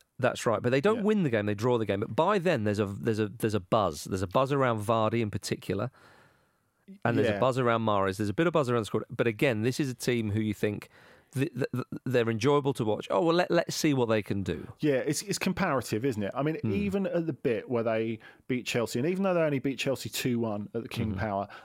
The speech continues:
Speaker 2: they are much, much better than them.
Speaker 1: Yeah.
Speaker 2: Chelsea, who are the champions, are absolutely on their asses by that point.
Speaker 1: Yeah.
Speaker 2: And the, the, the gap in form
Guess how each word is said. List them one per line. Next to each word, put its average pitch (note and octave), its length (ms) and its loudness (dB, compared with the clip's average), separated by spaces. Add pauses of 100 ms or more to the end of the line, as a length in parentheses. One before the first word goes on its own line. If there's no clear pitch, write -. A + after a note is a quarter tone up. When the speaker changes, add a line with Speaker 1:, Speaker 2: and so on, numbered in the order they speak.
(100)
Speaker 2:
they C3 140 2
are B2 120 2
much, C3 460 -2
much A#2 260 -4
better A2 260 -4
than G2+ 140 -6
them. G2 220 -8 (380)
Speaker 1:
Yeah. A#2 100 2
Speaker 2:
Chelsea, E3+ 420 2
who D3 120 2
are C#3+ 40 4
the C3 80 0
champions, A2+ 600 -2 (140)
are A#2 100 2
absolutely A#2+ 480 -2
on A2 120 0
their G#2+ 180 0
asses G2+ 340 -6
by G2 180 -4
that F#2 200 -6
point. F#2+ 300 -10 (440)
Speaker 1:
Yeah. B2 380 2
Speaker 2:
And A#2 260 -4 (720)
the, F3 180 -12
the, D3+ 160 -2
the C#3+ 140 -4
gap D3 460 -2 (200)
in A#2 600 0 (160)
form C3+ 640 0